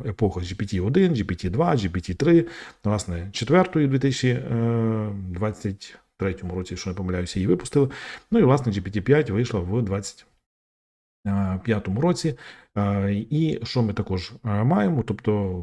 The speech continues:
в чаті G P T, зрозуміло, вона буде тільки, е, одна єдина, ми задаємо їй запит, вона його виконує, виконує його класно, тобто, з-, відчути от прям такого ефекту, е, я думаю, в повсякденному житті ви це не побачите,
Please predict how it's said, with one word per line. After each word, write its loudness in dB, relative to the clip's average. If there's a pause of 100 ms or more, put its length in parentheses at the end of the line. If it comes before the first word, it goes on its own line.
в 6
чаті -2
G -4
P -4
T, 0
зрозуміло, -2
вона 0
буде -2
тільки, -2 (500)
е, 0 (280)
одна 2
єдина, 4
ми 4
задаємо 2
їй 0
запит, 2
вона 0
його 4
виконує, 2
виконує 4
його 4
класно, 2
тобто, 0 (480)
з-, 0 (420)
відчути 2
от -4
прям -2
такого 0
ефекту, 0 (160)
е, -2 (840)
я 0
думаю, 0
в -6
повсякденному -4
житті -6
ви 0
це -8
не -6
побачите, -4